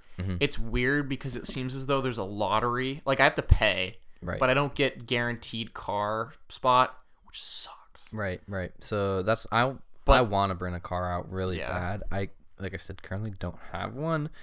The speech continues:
Speaker 1: And the pa-, ones that my mom, my mom's car could make it out there. I, I, like, if it, you put the work into it,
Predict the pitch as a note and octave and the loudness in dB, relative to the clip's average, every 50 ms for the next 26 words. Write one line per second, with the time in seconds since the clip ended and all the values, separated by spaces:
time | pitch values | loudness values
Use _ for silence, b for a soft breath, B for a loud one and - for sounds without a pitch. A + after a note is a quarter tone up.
0 | B B B B B - - - G#2 G#2 G#2 G2+ G2+ G2+ G2+ G2 F#2+ - - - | B B B B B -12 -8 -4 -2 0 2 2 2 2 0 0 8 12 12 12
1 | - - C#3 D3+ D#3+ E3 D#3 E3+ D3 C3+ A#2 G#2 G2+ G2+ G#2+ G#2+ G2+ - - A2+ | 12 10 4 4 4 4 2 0 0 2 2 4 4 4 4 2 0 0 -2 -2
2 | A2+ A#2 A#2+ C3 C#3 D3 C#3+ - - D3 C3+ C3+ C3+ C#3 C#3 - - - - - | 0 2 2 2 2 2 0 -2 2 4 6 6 6 4 2 -2 -8 -14 -16 -16
3 | - - - - G#2+ G#2 G2 F#2 F2+ F2+ F2+ - F2 - - - F2 F2+ - - | -12 -12 -2 0 0 0 2 -2 -2 -2 -4 -6 -8 -6 -4 -4 -4 -4 -4 -6
4 | - - - A#1 C2 - - - G2 G2 F#2+ F2 - - - - - - - - | -6 -6 -4 -4 -4 -6 -8 -6 -4 -2 -2 -2 -4 -6 -12 -20 -18 -16 -16 -16
5 | - - - - - F#2+ F#2+ F#2+ F#2+ F#2+ F2+ F2+ F#2 - G2+ G2 - - G#2+ A2 | -16 -16 -10 -2 0 2 2 2 2 0 0 -2 -2 -4 -8 -6 -2 0 0 2
6 | A2+ A#2+ G#2 G#2+ - - A2+ - - G#2 G2+ A2+ A2+ A2+ - A2+ A2+ A2+ - - | 2 0 -2 -4 0 0 2 2 2 0 0 0 -2 0 -2 -4 -4 -4 -4 -4
7 | A#2 A#2 A#2 A2+ - - - | -2 0 0 0 -2 -4 -6